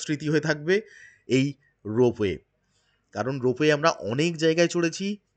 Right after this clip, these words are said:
কিন্তু এইখানকার রোপওয়ের একটা আলাদা মাধুর্য রয়েছে। এখান থেকে পুরো ভাইজ্যাক শহরটা দেখা যায়,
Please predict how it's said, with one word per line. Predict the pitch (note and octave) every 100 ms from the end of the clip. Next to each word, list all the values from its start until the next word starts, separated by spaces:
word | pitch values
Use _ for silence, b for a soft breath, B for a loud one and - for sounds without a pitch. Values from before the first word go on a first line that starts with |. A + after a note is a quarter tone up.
| _ -
কিন্তু | D3 D#3 G#3 - _
এইখানকার | B2+ G3 F#3 F#3 F#3+ G3 F#3
রোপওয়ের | A#2 B2 D#3+ E3+
একটা | E3+ - F#3 -
আলাদা | G2+ A#2+ C#3+ E3 C#3 F#2
মাধুর্য | G2+ A#2+ -
রয়েছে। | F2+ F2 F2 F#2+ B B B B -
এখান | A2+ B2+ C#3
থেকে | D#3+ C#3+ A#2+ C#3 -
পুরো | E3 G3 G3
ভাইজ্যাক | G#2 A2+ B2 D3 D3
শহরটা | - G#2+ C#3+ D3+ - D#3+
দেখা | G#2 F2+ - B2+
যায়, | D#3+ A3